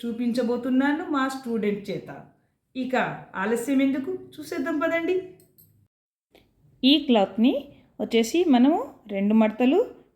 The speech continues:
ఇలా తీసుకున్నాం. ఇప్పుడు ఈ రెండు మడతలని తీసుకొని చక్కగా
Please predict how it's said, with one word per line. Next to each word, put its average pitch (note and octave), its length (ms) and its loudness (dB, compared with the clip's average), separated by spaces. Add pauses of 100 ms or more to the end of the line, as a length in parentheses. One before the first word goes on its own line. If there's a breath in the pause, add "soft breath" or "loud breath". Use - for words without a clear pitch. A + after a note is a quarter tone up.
(120)
ఇలా A3+ 220 4
తీసుకున్నాం. A3 680 2
ఇప్పుడు C#4 440 2 (480 soft breath)
ఈ B3+ 160 6
రెండు A3+ 320 6
మడతలని A#3+ 760 4 (560)
తీసుకొని A#3+ 640 2 (140)
చక్కగా A3+ 560 0